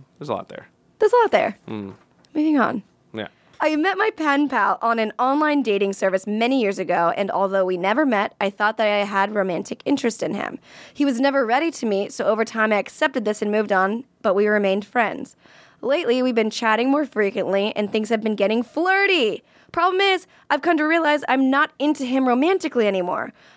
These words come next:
Speaker 2: I really like his friendship, and I don't want that to change, but he texts me constantly, and I'm starting to feel suffocated. How do I maintain the friendship and set my boundaries without hurting his feelings? From Bumble B F F.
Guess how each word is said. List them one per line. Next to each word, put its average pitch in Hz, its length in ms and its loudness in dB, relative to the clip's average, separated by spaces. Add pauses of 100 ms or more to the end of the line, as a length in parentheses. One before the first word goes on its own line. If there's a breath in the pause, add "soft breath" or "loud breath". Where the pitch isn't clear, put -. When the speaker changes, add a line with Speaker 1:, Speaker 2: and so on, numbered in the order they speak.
Speaker 2:
I 233 80 2
really 285 280 0
like 320 200 0
his 330 180 -4
friendship, 214 400 0
and 214 100 0
I 202 80 2
don't 190 220 0
want 202 140 2
that 202 120 -4
to 202 60 -10
change, 233 460 0 (260 loud breath)
but 247 140 0
he 254 80 0
texts 269 320 -2
me 339 100 2
constantly, 220 600 -2
and 214 160 2
I'm 226 140 4
starting 214 320 0
to 214 100 -6
feel 208 200 -2
suffocated. - 800 -4 (320 soft breath)
How 247 200 0
do 285 60 4
I 330 120 4
maintain 311 400 2
the 285 80 2
friendship 202 460 -2
and 208 160 -2
set - 260 0
my 262 120 2
boundaries 190 500 0
without 196 260 0
hurting 190 260 -4
his 196 140 -6
feelings? - 600 -4 (320 soft breath)
From 294 360 0 (120)
Bumble 208 340 2
B 170 260 -2
F - 180 -4
F. - 340 -10